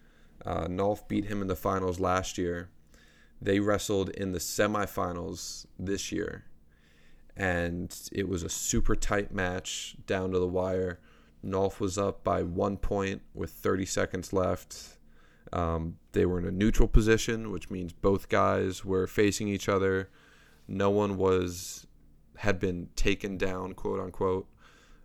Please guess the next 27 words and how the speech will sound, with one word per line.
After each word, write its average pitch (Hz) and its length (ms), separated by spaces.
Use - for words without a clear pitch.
Um, 85 580
and 87 600
they 95 140
both 101 320
have 95 160
a 98 40
chance 92 380
to 98 100
go 92 160
for 95 180
a 85 40
takedown. 87 720
Nolf 98 360
to 104 80
seal 98 260
the 92 80
victory, 92 600
Hidley 95 560
to 87 560
steal 95 400
it 92 60
away 92 220
from 90 220
Nolf. 90 480
And 87 500
with 95 260
roughly 98 720